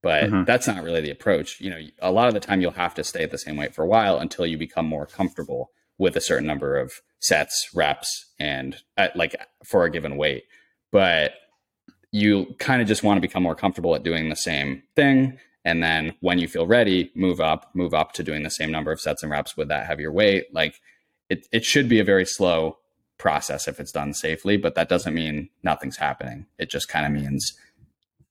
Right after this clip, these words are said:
Speaker 1: yeah, like you said, Rome wasn't built in a day and, and muscle isn't built overnight.
Speaker 2: Yeah. Quickly, I want to ask you, uh, there's this, this trainer named James Smith. He's from Australia that I listen to on, uh, Facebook. Have you ever heard of him?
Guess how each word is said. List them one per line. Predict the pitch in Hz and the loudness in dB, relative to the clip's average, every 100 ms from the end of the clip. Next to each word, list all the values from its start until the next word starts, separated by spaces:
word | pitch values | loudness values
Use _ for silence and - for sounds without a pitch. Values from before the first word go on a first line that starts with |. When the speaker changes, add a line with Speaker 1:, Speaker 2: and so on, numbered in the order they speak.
| - | 0
Speaker 1:
yeah, | 95 71 - | 0 0 -4
like | 73 | -2
you | - | -2
said, | - 80 - - | 0 0 0 -6
Rome | 76 78 | -2 0
wasn't | 76 73 | -2 -4
built | 69 73 | -4 -4
in | |
a | 71 | -4
day | 73 69 | -4 -4
and, | 69 73 | -6 -10
and | 80 80 - _ | -8 -10 -12 _
muscle | 98 98 - 87 | 0 2 4 2
isn't | 82 73 | 0 -2
built | 73 - | -2 0
overnight. | 69 69 65 57 - _ _ _ _ _ - | -4 -4 -10 -10 -18 _ _ _ _ _ -4
Speaker 2:
Yeah. | 175 - - - - - 135 | -4 -4 -20 -20 -20 -20 -6
Quickly, | - 202 170 143 | 2 4 6 6
I | 131 | 6
want | 131 127 131 | 4 4 2
to | 104 | 2
ask | 113 135 - | 2 0 -2
you, | 104 95 | 0 2
uh, | 90 78 73 _ | 0 -2 -6 _
there's | 113 131 135 | 0 2 4
this, | 156 147 - | 2 0 -2
this | 123 - | -2 -2
trainer | - 117 107 | 0 0 2
named | 95 95 92 | 0 0 2
James | 98 104 | 2 0
Smith. | - - 101 85 - | -4 -2 -2 -2 -6
He's | 95 - | -10 -6
from | 98 90 | -4 -4
Australia | 87 - 92 90 85 82 | -6 -2 0 2 0 0
that | 82 | 0
I | 85 | -2
listen | 82 95 90 | -2 -6 -6
to | 92 | -4
on, | 85 82 73 | -4 -6 -8
uh, | 80 76 71 - - - _ _ | -8 -6 -6 -8 -12 -14 _ _
Facebook. | 120 113 - 101 | -2 0 -2 2
Have | 104 | 4
you | |
ever | 113 104 | 4 4
heard | 110 | 4
of | 107 | 2
him? | 131 | -2